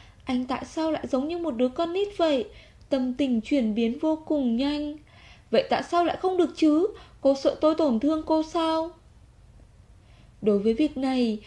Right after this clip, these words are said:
ngay cả khi tại sao anh có thể làm tổn thương cô,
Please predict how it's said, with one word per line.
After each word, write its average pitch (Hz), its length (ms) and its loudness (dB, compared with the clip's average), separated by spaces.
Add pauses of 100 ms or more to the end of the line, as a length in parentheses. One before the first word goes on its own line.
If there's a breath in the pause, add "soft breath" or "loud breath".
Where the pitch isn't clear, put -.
(220 loud breath)
ngay 247 220 0
cả 254 280 -2
khi 277 300 -2
tại 277 320 -6
sao 302 120 -2
anh 302 200 -6
có 311 100 2
thể 311 240 -2
làm 247 280 0
tổn 233 280 -2
thương 285 300 -2
cô, 285 400 2